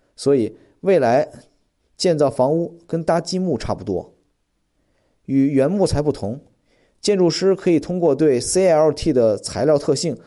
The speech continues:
来设计房屋。它有着钢铁般的强度、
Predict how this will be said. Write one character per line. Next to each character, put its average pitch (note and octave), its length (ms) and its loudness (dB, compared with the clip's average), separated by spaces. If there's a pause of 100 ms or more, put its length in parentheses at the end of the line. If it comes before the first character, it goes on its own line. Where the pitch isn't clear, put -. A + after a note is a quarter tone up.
(180)
来 A2+ 180 0
设 D3 200 0
计 A#2+ 100 -2
房 A2 220 -2
屋。 C3+ 260 -6 (960)
它 - 140 0
有 D3 140 4
着 A#2 100 0
钢 F#3 220 0
铁 G#2+ 180 -4
般 C3 160 0
的 A#2 80 -4
强 F#2 260 -8
度、 G#2+ 220 -8